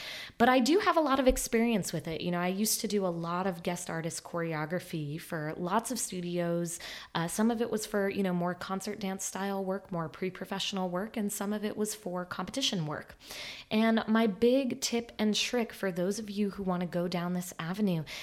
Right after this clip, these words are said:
is that you have to be extremely flexible. Come in with your idea of the choreography.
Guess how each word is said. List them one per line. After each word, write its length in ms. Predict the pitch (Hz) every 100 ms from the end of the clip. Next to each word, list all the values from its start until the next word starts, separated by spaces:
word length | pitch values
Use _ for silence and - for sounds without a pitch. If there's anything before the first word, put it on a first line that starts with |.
| - -
is 100 | 220
that 160 | -
you 100 | 220
have 480 | 220 - 226 233 -
to 100 | 277
be 380 | 220 208 208 -
extremely 1080 | 190 - - - - 180 190 202 214 226 226 240 240 240 - -
flexible. 1200 | - - - 185 190 190 - 190 151 143 151 156 - - - - - - - -
Come 280 | - 254 320
in 180 | 311 320
with 200 | 311 269
your 120 | 254
idea 380 | 240 226 214 226
of 80 |
the 80 | 196
choreography. 960 | - 202 196 165 190 208 - - -